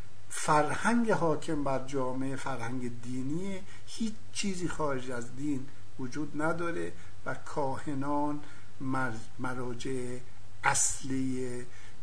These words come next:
تعیین کنندهٔ نرم ها و هنجارها هستن.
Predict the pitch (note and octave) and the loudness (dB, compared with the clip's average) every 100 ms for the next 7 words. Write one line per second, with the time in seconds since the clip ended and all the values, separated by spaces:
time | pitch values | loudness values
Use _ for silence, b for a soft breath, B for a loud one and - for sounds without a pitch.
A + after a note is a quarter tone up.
0 | - D3 C3+ B2 B2 - B2+ A#2+ A#2 A2 | -2 0 0 0 0 -2 -2 -2 -2 -2
1 | A#2 B2 B2+ B2 A#2+ - - C#3 C#3+ C#3 | -2 -2 -2 -2 -2 -2 -2 2 2 2
2 | B2+ A#2+ - C3 B2 A#2+ B B - B2 | 0 -2 -2 -2 -2 -2 B B -2 0
3 | C3 A#2+ G#2+ A#2+ A2 - A#2 G2+ - - | 0 -2 -2 -2 -2 -4 -4 -2 -2 -2
4 | - | -2